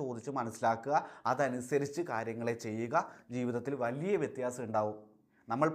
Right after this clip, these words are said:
പുരോഗതിയില്ല എന്നോർത്ത് വിഷമിച്ച്, നമ്മുടെ നഷ്ടങ്ങളെ ഓർത്ത് വിഷമിക്കാതെ, ഈ വിഷമത്തിൽ നിന്ന് എങ്ങനെ എൻ്റെ ഈ സംരംഭത്തെ ഉയർത്തിക്കൊണ്ടുവരാം, എൻ്റെ വിദ്യാഭ്യാസത്തെ എങ്ങനെ നല്ല രീതിയിൽ കൊണ്ടുപോകാം എന്ന് നമ്മൾ നടത്തുന്ന അന്വേഷണങ്ങൾ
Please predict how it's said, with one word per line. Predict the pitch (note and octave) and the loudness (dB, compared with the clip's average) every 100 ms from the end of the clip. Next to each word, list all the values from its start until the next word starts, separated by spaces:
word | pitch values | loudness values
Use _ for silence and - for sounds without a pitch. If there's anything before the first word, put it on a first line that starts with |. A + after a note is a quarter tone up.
| D3 | 2
പുരോഗതിയില്ല | C#3 D3+ D#3 E3 E3+ D3+ D3+ C#3 - C#3 | 2 4 4 2 2 2 4 4 2 -2
എന്നോർത്ത് | D3 D3 C#3+ D#3 D3 | 0 2 2 0 -2
വിഷമിച്ച്, | - D3 D#3+ D#3+ C#3 | 0 0 0 0 -2
നമ്മുടെ | C3+ C#3+ C3 | 0 0 0
നഷ്ടങ്ങളെ | - D3 D3 D3+ C#3 | 0 0 0 2 0
ഓർത്ത് | C3+ C#3+ G3+ - - - A#2 | 0 0 0 -2 -14 -10 -4
വിഷമിക്കാതെ, | C3+ F3 F3 E3 D3 B2+ D3 C3 - - G3 | 2 2 2 0 0 2 2 0 -4 -4 -2
ഈ | B3 G3 | -2 0
വിഷമത്തിൽ | D#3+ D#3 E3 E3 F3 E3+ | 0 2 0 0 -2 -2
നിന്ന് | E3 E3+ C#3+ | -2 -2 0
എങ്ങനെ | D#3 D#3+ A#2+ - - - C#3 | 2 2 0 -6 -12 -4 -2
എൻ്റെ | D#3 D#3 C#3 | 0 0 0
ഈ | D3 C3 | 0 -2
സംരംഭത്തെ | B2 C3+ C3 C3+ C3+ | 0 0 0 0 2
ഉയർത്തിക്കൊണ്ടുവരാം, | B2 B2 B2+ B2+ B2 A#2+ A#2 A2+ - - A#2+ B2+ | 2 2 -2 -4 -2 0 2 0 -2 -8 -2 -2
എൻ്റെ | C3 C3 | 0 -2
വിദ്യാഭ്യാസത്തെ | A#2+ C3 B2 C3 B2+ B2 C3+ B2 | -2 0 2 2 0 -2 -2 -2
എങ്ങനെ | B2+ B2+ | -2 -2
നല്ല | A#2+ A#2+ | -4 -6
രീതിയിൽ | B2 B2+ B2+ A#2 | -6 -6 -6 -6
കൊണ്ടുപോകാം | A2+ A#2+ B2+ B2+ C3+ - - - F#3+ | -2 0 0 2 0 -2 -10 -6 -2
എന്ന് | A3+ F3 | 2 2
നമ്മൾ | D3 C#3 C3 | 2 2 0
നടത്തുന്ന | B2+ B2+ A#2 | 0 -4 -2
അന്വേഷണങ്ങൾ | A#2 B2+ C3+ C3+ B2 | -2 0 -2 -2 -4